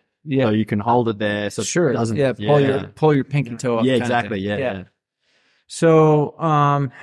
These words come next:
Speaker 1: and then what else? Um, of course, we used to grind all of this out.
Speaker 2: So you could get your foot as close over, like,
Speaker 1: Yeah, because when we have edge angles that are here,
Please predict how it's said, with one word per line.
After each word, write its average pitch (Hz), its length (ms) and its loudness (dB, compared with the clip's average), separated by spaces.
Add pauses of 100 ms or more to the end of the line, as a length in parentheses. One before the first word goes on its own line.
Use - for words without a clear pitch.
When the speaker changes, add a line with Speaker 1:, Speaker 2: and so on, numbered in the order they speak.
Speaker 1:
and 151 160 -2
then 139 520 0 (1200)
what 127 220 -8
else? - 480 -10 (100)
Um, 120 400 -2
of - 840 -20
course, 143 320 2
we 139 120 0
used 131 260 0
to 135 60 -4
grind 123 640 0 (640)
all 127 320 2
of 113 100 0
this 117 260 0
out. 98 360 -4 (420)
Speaker 2:
So - 160 -4
you 110 120 2
could 104 120 -4
get 120 120 2
your 110 80 -2
foot 110 180 -2
as 98 100 -6
close 110 480 -4
over, 104 300 -4
like, 160 180 0
Speaker 1:
Yeah, 151 240 6
because 143 520 2
when 139 340 -2
we 135 60 2
have 139 180 2
edge 131 260 0
angles 127 440 -2
that 120 80 -4
are 117 60 -2
here, 113 680 -2